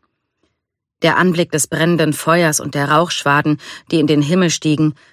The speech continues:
des frisch geschnittenen Holzes und der Ansammlung stabiler Zelte,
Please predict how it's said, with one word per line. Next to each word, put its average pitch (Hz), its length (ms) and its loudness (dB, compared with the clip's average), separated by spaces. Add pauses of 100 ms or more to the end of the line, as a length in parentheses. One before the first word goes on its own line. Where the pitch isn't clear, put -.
(140)
des 170 160 0
frisch 208 240 -2
geschnittenen 156 640 -2
Holzes 170 440 0
und 147 160 -4
der 147 160 0
Ansammlung 156 480 2
stabiler 151 500 0
Zelte, 165 420 -2